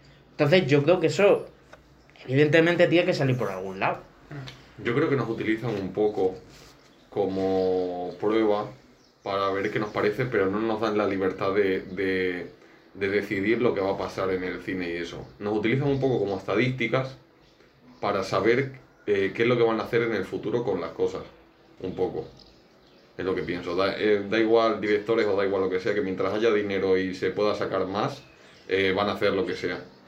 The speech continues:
Speaker 2: Por eso yo creo que han hecho esto. Es más que nada. Pienso, no es como, bueno, si vosotros aquí apoyáis mucho y ponéis mucho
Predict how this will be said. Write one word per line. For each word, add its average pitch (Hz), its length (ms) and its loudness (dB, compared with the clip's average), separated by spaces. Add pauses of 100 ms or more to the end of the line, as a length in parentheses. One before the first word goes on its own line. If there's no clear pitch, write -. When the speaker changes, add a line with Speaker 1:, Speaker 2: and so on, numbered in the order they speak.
(400)
Speaker 2:
Por 98 120 2
eso 101 140 0
yo 101 140 4
creo 104 180 2
que 101 100 2
han 92 100 -2
hecho 92 240 -6
esto. 87 240 -12 (720)
Es 95 140 0
más 92 160 -2
que 90 100 -4
nada. 87 120 -8 (1040)
Pienso, 110 320 2
no 127 220 6
es 131 220 2
como, 123 460 2 (140)
bueno, 143 180 4
si 131 100 0
vosotros 139 420 2
aquí 135 280 2
apoyáis 127 440 4
mucho 127 480 4
y 117 120 4
ponéis 117 340 0
mucho 117 260 -2